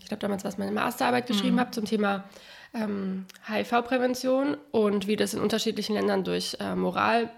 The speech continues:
Speaker 1: geprägt ist.
Speaker 2: Mhm.
Speaker 1: Und, äh, fand es da sehr toll. Und dann hat sich plötzlich eine Elternzeitvertretung ergeben, kurz nach meinem Praktikum. Und,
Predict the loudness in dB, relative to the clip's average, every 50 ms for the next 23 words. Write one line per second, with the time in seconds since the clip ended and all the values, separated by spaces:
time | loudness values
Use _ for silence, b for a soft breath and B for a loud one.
0 | -20 _ _ _ -16 -12 -10 -10 -4 0 0 0 0 2 0 0 0 -2 -6 -14
1 | -16 -14 -12 -12 -12 -14 -14 -18 -18 _ -6 -4 -2 0 2 2 2 2 2 2
2 | 0 -4 -6 -8 -6 -4 -4 -2 -2 -4 -4 -2 -4 -2 -2 -4 -4 -4 -4 -2
3 | 0 -2 -4 -4 -6 -6 -4 -2 0 2 2 2 0 -2 -6 B B B B B
4 | B B B B B _ _ -4 -2 -2 -2 -2 -2 -4 -6 -4 -2 -4 -4 -4
5 | -2 0 0 0 0 0 0 0 0 0 2 0 2 2 4 4 6 6 4 4
6 | 4 4 6 6 6 4 4 0 -2 -4 -4 -10 -6 -4 -6 -6 -4 -4 -6 -6
7 | -6 -6 -6 -4 -4 -4 -4 -4 -6 -10 -8 -8 -6 -8 -6 -6 -6 -8 -8 -6
8 | -8 -8 -6 -6 -6 -4 -2 0 0 0 0 0 0 -2 -2 -2 -4